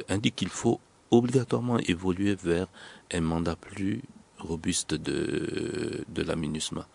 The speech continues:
Et je pense que, objectivement, euh, et nous l'espérons tous, que le Mali obtiendra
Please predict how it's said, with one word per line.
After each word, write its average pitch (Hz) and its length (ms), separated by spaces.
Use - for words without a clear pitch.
Et 87 100
je 90 120
pense 101 260
que, 85 680
objectivement, 95 720
euh, 82 240
et 92 100
nous 92 160
l'espérons 82 440
tous, - 360
que - 120
le - 760
Mali 82 300
obtiendra 85 580